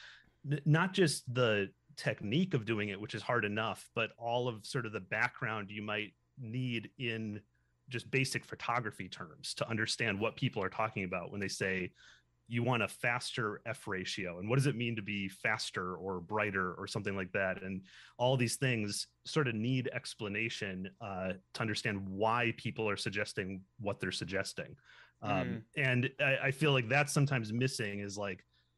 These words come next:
Speaker 1: okay, I can tell you, uh, you're gonna g-, you know,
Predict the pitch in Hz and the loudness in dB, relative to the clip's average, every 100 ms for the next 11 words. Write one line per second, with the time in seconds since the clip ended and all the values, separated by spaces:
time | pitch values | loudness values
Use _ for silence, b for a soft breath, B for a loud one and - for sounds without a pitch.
0 | _ _ _ _ - 113 117 107 110 123 | _ _ _ _ -10 -2 2 2 2 0
1 | - 147 147 131 117 113 107 113 _ - | 2 2 4 4 2 0 -2 -6 _ -8
2 | 107 101 98 101 - _ _ _ - 123 | -4 -2 -2 -4 -12 _ _ _ -4 -2
3 | 113 120 104 131 135 101 92 90 | 2 0 -2 -8 -10 -8 -6 -8